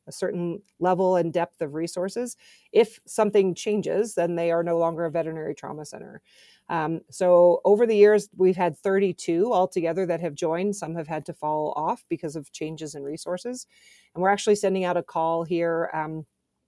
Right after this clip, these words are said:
in the next few months to identify our next wave. So given the resources required to,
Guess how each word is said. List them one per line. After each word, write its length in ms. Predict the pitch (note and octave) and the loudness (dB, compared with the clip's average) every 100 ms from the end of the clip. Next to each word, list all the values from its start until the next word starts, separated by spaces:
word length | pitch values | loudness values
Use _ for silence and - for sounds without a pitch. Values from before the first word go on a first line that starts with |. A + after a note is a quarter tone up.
| - | -6
in 80 | F#3+ | 0
the 80 | G3 | 0
next 240 | F3+ - | 0 -2
few 160 | F#3+ E3 | -2 -2
months 500 | D#3+ A3 C#4+ - - _ _ - | -2 -4 -6 -10 -12 _ _ -6
to 100 | F3 | -4
identify 540 | F3 F3+ F3+ F3 E3+ | -2 -2 -2 -2 -2
our 120 | D#3 | -2
next 320 | D#3 D#3+ - | -4 -8 -10
wave. 420 | D#3+ D3 C3 - - _ _ _ - | -6 -4 -4 -4 -10 _ _ _ -10
So 460 | - E3 D#3+ D#3 - | -4 -2 0 -2 -4
given 220 | - G#3+ G#3 | 4 6 6
the 120 | F#3 | 4
resources 520 | F#3 F#3+ F3+ F3+ D#3 | 2 2 -2 -2 -4
required 640 | E3 - D#3+ E3+ F3+ F3 | -6 -2 0 2 0 0
to, 600 | - E3+ E3 E3 E3 D#3+ | -2 -2 0 -2 -2 -4